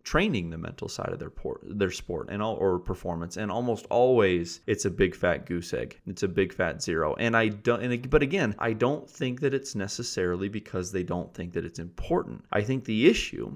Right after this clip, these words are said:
is that if I were to go to you, Jerry, and, and to say, "Jerry, you know, whatever sport you wanna train for, create a three-day physical workout that you could do, you know, create three physical workouts that you could do for your sport." And you could almost certainly be able to do that. You could almost certainly be able to come up with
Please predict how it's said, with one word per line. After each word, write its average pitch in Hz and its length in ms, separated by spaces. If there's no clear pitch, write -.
is 104 220
that 104 160
if 95 160
I 110 160
were 143 220
to - 100
go 120 180
to 107 80
you, 120 220
Jerry, 90 400
and, 90 100
and 87 200
to 82 80
say, 87 440
"Jerry, 113 340
you 95 160
know, 90 120
whatever 123 300
sport 113 380
you 104 140
wanna 92 220
train 92 360
for, 87 540
create 135 260
a 101 80
three-day 101 480
physical 92 560
workout 80 580
that 90 200
you 95 80
could 87 240
do, 65 220
you 98 140
know, 87 160
create 110 500
three 127 320
physical 110 540
workouts 87 380
that - 200
you 98 60
could 87 140
do 87 80
for 87 160
your 92 80
sport." - 280
And 143 160
you 214 80
could 220 140
almost 156 480
certainly 80 540
be 107 200
able 90 200
to 87 140
do 87 180
that. 80 220
You 92 80
could 110 100
almost 110 320
certainly 117 260
be 104 140
able 98 120
to 92 60
come 95 160
up 90 120
with 90 160